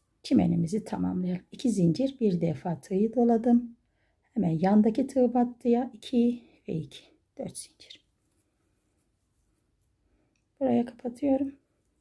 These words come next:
Trabzanımın arasına. İki zincirimi çekip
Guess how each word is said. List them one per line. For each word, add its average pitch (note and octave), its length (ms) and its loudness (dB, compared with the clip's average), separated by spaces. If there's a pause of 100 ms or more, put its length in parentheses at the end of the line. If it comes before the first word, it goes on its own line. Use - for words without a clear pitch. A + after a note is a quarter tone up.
(280)
Trabzanımın - 680 -8
arasına. B3 440 -4 (840)
İki - 180 -4
zincirimi E3 560 2
çekip C#4 540 -6